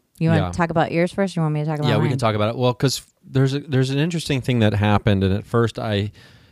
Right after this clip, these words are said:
Speaker 2: had the slightest bit of resistance, but I realized I don't need to be, this isn't, there's no reason to be resisting this.
Speaker 1: Mm-hmm.
Speaker 2: And that is, uh, w-, we're doing this guided meditation, and it's about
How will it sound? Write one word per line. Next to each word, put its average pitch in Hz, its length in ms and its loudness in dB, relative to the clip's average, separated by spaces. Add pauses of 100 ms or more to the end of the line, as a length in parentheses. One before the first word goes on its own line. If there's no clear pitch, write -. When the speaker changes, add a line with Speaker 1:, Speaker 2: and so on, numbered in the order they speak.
(120)
Speaker 2:
had 104 280 -4
the 92 80 -6
slightest 104 540 -2
bit 98 160 2
of 85 240 0
resistance, 90 520 0
but 95 120 -2
I 90 40 4
realized 87 360 2
I 107 80 2
don't 120 140 0
need 110 140 0
to 87 40 -2
be, 92 160 -2 (100)
this 113 140 -4
isn't, 107 340 -2
there's 101 140 0
no 123 120 2
reason 98 500 -2
to 90 80 -4
be 85 140 -4
resisting 82 540 -4
this. 147 260 2
Speaker 1:
Mm-hmm. 135 260 2 (540)
Speaker 2:
And 101 180 0
that 107 240 2
is, 101 300 0 (340)
uh, 107 380 -4
w-, - 240 -10 (500)
we're 127 140 -2
doing 160 180 0
this 143 120 -2
guided 117 300 4
meditation, 95 800 0
and 98 140 -4
it's 90 180 -4
about 92 640 -4